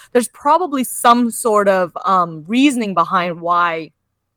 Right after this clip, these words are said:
people sip digestives the way they are and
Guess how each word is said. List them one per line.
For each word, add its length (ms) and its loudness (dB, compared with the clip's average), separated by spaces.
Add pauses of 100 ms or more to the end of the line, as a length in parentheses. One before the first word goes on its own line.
(460)
people 220 -6
sip 340 -6
digestives 600 -2
the 80 -4
way 140 0
they 100 -4
are 160 0
and 200 -8